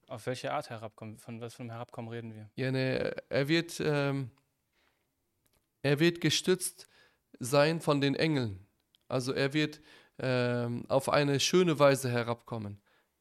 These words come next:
Speaker 2: Und das wird zu der Fajr-Zeit sein. Zu der Fajr-Zeit kommt Isa a.s. herab und, äh, er wird gestützt, gestützt auf den Flügeln der Engel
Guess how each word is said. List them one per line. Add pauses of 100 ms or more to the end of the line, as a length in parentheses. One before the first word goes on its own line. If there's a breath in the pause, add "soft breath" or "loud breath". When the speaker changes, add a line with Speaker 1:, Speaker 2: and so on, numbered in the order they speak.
(280)
Speaker 2:
Und
das
wird
zu
der
Fajr-Zeit
sein. (880)
Zu
der
Fajr-Zeit
kommt
Isa
a.s.
herab (420 loud breath)
und,
äh, (800 soft breath)
er
wird
gestützt, (480)
gestützt
auf
den
Flügeln
der
Engel